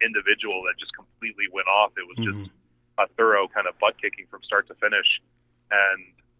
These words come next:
Speaker 1: I'm not sure exactly what to expect from Keenan Evans. I think that he will play. I'm just not sure how much he'll be leaned upon. I think he's such a competitor just from watching him from the outside in that, uh, I think that he'll try to be a big part of the game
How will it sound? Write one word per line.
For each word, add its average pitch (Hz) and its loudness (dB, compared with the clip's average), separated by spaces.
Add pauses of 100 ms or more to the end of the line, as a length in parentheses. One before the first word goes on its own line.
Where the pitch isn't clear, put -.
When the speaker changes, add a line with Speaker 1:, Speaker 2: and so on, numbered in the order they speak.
(140)
Speaker 1:
I'm 139 4
not 160 4
sure 165 2
exactly 147 0
what 135 0
to 131 0
expect - -2
from 110 -10 (280)
Keenan 110 -6
Evans. 104 2 (320)
I 117 4 (100)
think 156 -4
that 110 -8
he 110 -6
will 110 2
play. 135 0 (480)
I'm 110 2
just - -8
not 104 2 (180)
sure 107 4
how 104 2
much 101 0 (120)
he'll 101 -2
be 92 -4 (520)
leaned 120 2
upon. 92 0 (480)
I 113 0
think 113 -6
he's 110 -12
such - 2
a 120 -8
competitor 104 2
just - -8
from 104 -6 (260)
watching 104 2
him 98 -4
from 98 -6
the 95 2 (120)
outside 95 0
in 101 2
that, 90 -2 (480)
uh, 92 2 (180)
I 113 4 (120)
think 127 -4
that - 0
he'll 110 -2
try 113 4
to 117 -4
be 104 -4
a 98 0
big - -2
part 101 2
of 92 -10
the 95 -6
game 104 0